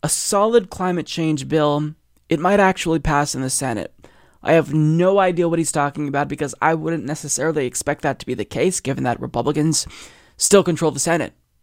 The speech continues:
And they are bought and paid for by the oil and gas industry, but it's Bernie. So maybe he has something up his sleeve. Maybe he's gonna call for mobilization. Maybe the Democratic Party has a plan that is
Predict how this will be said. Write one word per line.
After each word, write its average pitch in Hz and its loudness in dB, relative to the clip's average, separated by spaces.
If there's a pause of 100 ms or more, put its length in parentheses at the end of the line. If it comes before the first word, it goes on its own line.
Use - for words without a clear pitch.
(340)
And 151 2
they 151 8
are 160 6
bought 147 4
and 160 -4
paid 165 2
for 143 2
by 147 2
the 143 2
oil 147 2
and 143 0
gas 135 0
industry, 175 0
but 156 2 (480)
it's 196 -2
Bernie. 160 0 (440)
So - 0
maybe 180 2
he 185 4
has 170 4
something 147 -2
up 120 -4
his - -6
sleeve. 214 0
Maybe 143 0
he's 143 0
gonna 123 -4
call - -4
for - -10
mobilization. 180 0
Maybe 151 4
the 147 4
Democratic 139 -2
Party 180 6
has 151 -2
a - -6
plan 175 4
that 127 2
is 117 -4